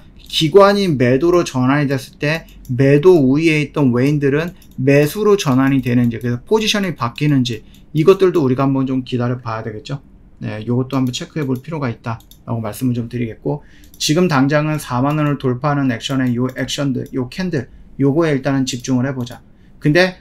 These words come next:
원하는 모습이 이렇게 나오는 게 아니라 오히려 하락하는 모습이 연출된다라고 했을 때에는 충분히 요 영역에서는 내가 한번 도전을 해볼 만하다라고 좀 말씀을 드려보도록 하겠습니다. 저 허브경제TV 매주 뭐하고 있습니까?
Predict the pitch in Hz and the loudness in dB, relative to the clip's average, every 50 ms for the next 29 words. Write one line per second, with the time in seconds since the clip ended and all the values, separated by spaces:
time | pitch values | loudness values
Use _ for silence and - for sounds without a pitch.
0 | - - - - 131 135 151 180 190 196 190 165 135 131 127 151 147 143 151 151 | -18 -10 -4 0 2 4 4 4 2 2 0 0 0 -2 -2 -4 -4 -4 -4 -4
1 | 156 156 147 - 135 139 143 139 - 147 131 117 117 127 135 143 143 139 139 117 | -4 -6 -8 -8 -6 -4 -4 -2 -2 0 0 0 0 0 0 0 -2 -2 -2 -4
2 | 110 110 113 127 147 143 - 135 139 135 131 131 156 165 180 - - - - - | -4 -4 -4 -4 -4 -4 -2 0 0 2 2 2 0 -2 -6 -8 -12 -20 -20 -20
3 | - - - 214 220 220 - - 202 190 180 156 127 123 120 135 131 131 123 120 | -12 -8 -4 -2 -2 -2 -2 -4 -4 -4 -2 -2 -4 -4 -4 -4 -2 -2 -2 -2
4 | 117 - 135 123 127 120 120 127 123 123 120 127 127 127 147 131 120 127 120 113 | -2 -4 -4 -2 -2 -2 -2 -2 -2 -2 -2 -4 -4 -4 -6 -8 -6 -6 -6 -4
5 | 127 156 175 185 190 - - - - - - - - - 202 196 190 180 185 180 | -4 -4 -6 -6 -8 -12 -18 -20 -20 -20 -18 -14 -8 -6 -4 -4 -4 -2 -4 -4
6 | 175 170 151 127 127 135 139 131 117 110 110 120 127 139 135 131 123 120 135 131 | -2 -2 0 0 2 2 0 0 0 -2 0 0 0 0 0 -2 -4 -4 -2 -2
7 | 127 113 110 107 117 120 117 120 120 139 151 175 175 - - - - - - - | -2 -2 -4 -4 -4 -2 -2 0 0 0 0 -2 -4 -8 -14 -20 -20 -20 -8 -4
8 | 139 131 123 127 120 120 123 147 147 156 160 160 160 165 165 - - - - - | -4 -2 0 0 0 0 -2 -4 -4 -6 -6 -8 -8 -8 -10 -10 -14 -20 -18 -12
9 | 160 - 139 110 101 120 123 - - - - - 117 117 127 131 131 135 123 113 | -6 -4 -4 -4 -4 -6 -10 -12 -16 -18 -10 -4 -2 0 0 0 0 0 0 -2
10 | 107 - - 120 120 131 156 - - - - - - - 127 123 117 117 120 117 | -4 -4 -4 -4 -4 -4 -4 -8 -12 -20 -20 -10 -4 -2 -2 0 0 -2 -4 -4
11 | 113 127 147 147 - - 143 147 147 - 131 113 104 98 95 - - - - - | -6 -8 -8 -10 -10 -10 -10 -10 -8 -8 -10 -10 -10 -12 -16 -20 -20 -16 -14 -14
12 | - - - _ _ _ _ - - _ _ - - 147 151 180 208 202 202 196 | -14 -14 -16 _ _ _ _ -20 -20 _ _ -4 -2 0 2 2 2 0 0 -2
13 | 190 180 - 175 156 160 151 131 120 123 123 127 147 143 127 127 123 127 123 120 | -4 -4 -6 -6 -4 -4 -4 -2 -2 0 0 0 -2 -2 -2 -2 -2 -4 -4 -4
14 | 120 120 113 117 - 156 160 156 | -4 -6 -6 -4 -6 -6 -6 -8